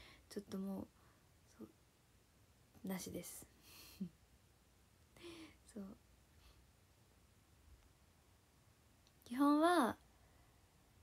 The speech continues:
あ、消しはしないかな。そのまま残す形になるかな。そう。ちょっとなんか、メリットとかで考えてるわけじゃないって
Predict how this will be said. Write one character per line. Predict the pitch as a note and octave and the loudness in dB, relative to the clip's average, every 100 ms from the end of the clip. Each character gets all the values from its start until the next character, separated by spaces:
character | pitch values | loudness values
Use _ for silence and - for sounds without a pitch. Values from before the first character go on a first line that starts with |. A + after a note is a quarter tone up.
| G#3+ | -4
あ、 | |
消 | C4+ | -2
し | F#4 | 8
は | D5 | 8
し | - A#3+ | 8 4
な | A#3 | 2
い | |
か | G#3+ | 2
な。 | F#3+ G#3 | -2 -2
そ | C4+ | 4
の | D4 | 6
ま | C#4+ | 6
ま | |
残 | C4 C#4+ | 4 2
す | D4+ - | 0 -2
形 | G#3+ G3 - | -6 -6 -6
に | G3 | -6
な | G3 | -6
る | F#3+ | -6
か | - | -8
な。 | F#3 G3 - - - - - - - - - - - - - - - - - - - - - - - - - - - - - - - - - | -8 -10 -14 -20 -20 -20 -20 -20 -20 -18 -18 -20 -20 -20 -20 -20 -20 -20 -20 -20 -20 -20 -20 -20 -20 -20 -20 -20 -20 -20 -20 -20 -20 -20 -20
そ | - F#3+ | -12 -12
う。 | F#3+ - - - - - - - - - - - - - - - - - - - - | -12 -16 -20 -20 -20 -20 -20 -20 -20 -20 -20 -20 -20 -20 -20 -20 -20 -20 -20 -20 -8
ち | G#3 | -8
ょ | |
っ | |
と | - F#3+ | -4 -2
な | G3+ | -2
ん | G#3 | -2
か、 | G3 - - - - - - - - - - - - - - - - - - - - - - - | -4 -4 -8 -20 -20 -20 -20 -20 -20 -20 -20 -20 -20 -20 -20 -20 -20 -20 -20 -20 -20 -20 -16 2
メ | B3+ | 8
リ | D4+ | 8
ッ | - | 8
ト | G3+ | 0
と | - | -2
か | G3+ | 0
で | G3+ | 2
考 | B3 B3 | 0 2
え | C4 | 2
て | B3 | 2
る | A3+ A3+ - - - | 2 2 -2 -18 -6
わ | C#4 | 0
け | D4 | 2
じ | C4+ | 2
ゃ | |
な | C4+ | 2
い | |
っ | |
て | C#4 | 0